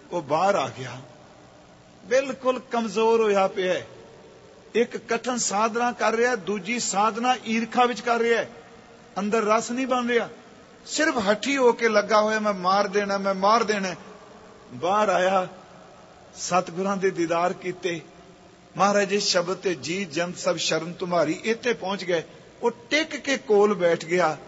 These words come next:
ਸੱਚੀ ਮੁੱਚੀ ਉਹਦੀਆਂ ਅੱਖਾਂ ਨਾਲ ਸ਼ਬਦ ਸੁਣ ਕੇ ਪਾਣੀ ਨਾਲ ਭਰ ਗਈਆਂ। ਜਿਹੜਾ ਸੁੱਕਾ ਹੋਇਆ ਸੀ, ਹਜ਼ੂਰ ਨੇ ਕਿਹਾ, "ਦਰਵੇਸ਼, ਦਰਵੇਸ਼ ਤਾਂ ਦੁਆ ਕਰਕੇ ਖਲਕਤ ਦਾ ਭਲਾ ਮੰਗਦੇ ਨੇ।" ਕਹਿੰਦਾ, "ਪਿੰਡ ਝੂਠਿਆਂ ਦਾ, ਸ਼ਹਿਰ ਝੂਠਿਆਂ ਦਾ।"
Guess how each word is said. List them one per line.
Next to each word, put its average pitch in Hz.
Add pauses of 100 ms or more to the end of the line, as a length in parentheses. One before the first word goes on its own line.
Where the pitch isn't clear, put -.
(760)
ਸੱਚੀ -
ਮੁੱਚੀ 165
ਉਹਦੀਆਂ 165 (100)
ਅੱਖਾਂ 170
ਨਾਲ 180
ਸ਼ਬਦ 151
ਸੁਣ 143
ਕੇ 139
ਪਾਣੀ 139
ਨਾਲ 131
ਭਰ 120
ਗਈਆਂ। - (1000)
ਜਿਹੜਾ 165
ਸੁੱਕਾ 190
ਹੋਇਆ 139
ਸੀ, 135 (880)
ਹਜ਼ੂਰ 202
ਨੇ 208
ਕਿਹਾ, 190
"ਦਰਵੇਸ਼, 175 (1000)
ਦਰਵੇਸ਼ 160
ਤਾਂ 180
ਦੁਆ 147
ਕਰਕੇ 160
ਖਲਕਤ 147
ਦਾ 143
ਭਲਾ 127
ਮੰਗਦੇ 127
ਨੇ।" - (800)
ਕਹਿੰਦਾ, 208
"ਪਿੰਡ 190
ਝੂਠਿਆਂ 156
ਦਾ, 156
ਸ਼ਹਿਰ 180
ਝੂਠਿਆਂ 170
ਦਾ।" 156